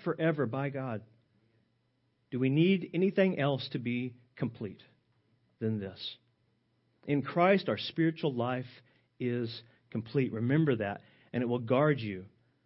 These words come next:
against false teaching. Thirdly, in verse ten, Paul reminds us that everything in our life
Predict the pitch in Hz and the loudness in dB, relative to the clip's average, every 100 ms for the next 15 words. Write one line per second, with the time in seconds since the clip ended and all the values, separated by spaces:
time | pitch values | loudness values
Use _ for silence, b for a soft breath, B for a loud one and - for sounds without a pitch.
0 | _ 110 113 117 113 - 113 110 - 135 | _ -8 -2 -2 -2 -4 -4 -6 -6 -6
1 | - 92 - _ _ _ _ _ _ _ | -6 -14 -18 _ _ _ _ _ _ _
2 | _ _ _ _ _ _ _ - 165 147 | _ _ _ _ _ _ _ 6 6 6
3 | 101 - - _ _ _ _ _ _ _ | 2 -4 -18 _ _ _ _ _ _ _
4 | _ _ 117 131 120 - 156 135 107 - | _ _ 0 2 0 2 4 6 2 2
5 | 151 147 143 147 160 165 139 110 113 - | 4 6 6 6 6 6 6 4 -2 -8
6 | - - _ _ _ _ _ _ _ _ | -12 -20 _ _ _ _ _ _ _ _
7 | _ _ 127 127 - 175 190 226 220 208 | _ _ 0 0 6 8 10 8 8 10
8 | 202 202 180 175 170 165 156 156 | 10 8 6 8 8 8 8 8